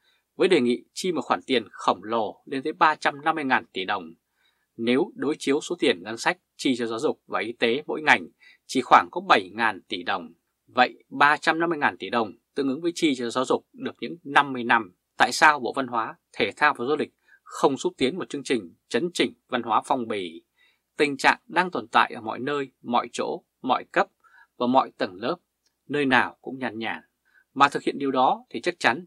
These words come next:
chẳng tốn kém bao nhiêu, trong khi trường học và các cơ sở y tế thì đang thiếu trầm trọng. Sao nhà nước không dành ngân sách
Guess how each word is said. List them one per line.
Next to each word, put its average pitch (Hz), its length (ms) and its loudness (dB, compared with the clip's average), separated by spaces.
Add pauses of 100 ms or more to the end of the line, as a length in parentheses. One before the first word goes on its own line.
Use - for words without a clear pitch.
(140)
chẳng 120 220 4 (100)
tốn 120 180 -6
kém 123 220 -2
bao 131 140 0
nhiêu, 117 400 -2 (420)
trong 165 200 0
khi 160 240 -2
trường 107 220 0
học 107 160 -2 (140)
và 95 120 -10
các 156 120 -8
cơ 156 100 2
sở 123 160 -4
y 127 220 -12
tế 123 260 -2 (300)
thì 120 120 -4
đang 151 200 6
thiếu 151 320 -4 (100)
trầm 127 180 0 (100)
trọng. - 220 -2 (480)
Sao 180 280 4
nhà 127 120 -6
nước 147 220 -2
không 175 280 -6
dành 113 180 2
ngân 127 140 -10
sách 220 220 2